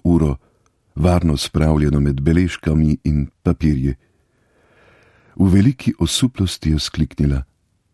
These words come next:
"Moj bog, sedaj imam dve uri in eno sem ukradla." Njena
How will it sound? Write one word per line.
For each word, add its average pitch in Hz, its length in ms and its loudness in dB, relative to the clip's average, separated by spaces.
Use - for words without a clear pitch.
"Moj 104 480 4
bog, 123 420 -2
sedaj 95 420 2
imam 87 380 4
dve 117 280 4
uri 87 340 2
in 104 200 4
eno 104 320 4
sem 82 360 2
ukradla." 87 680 0
Njena 82 440 2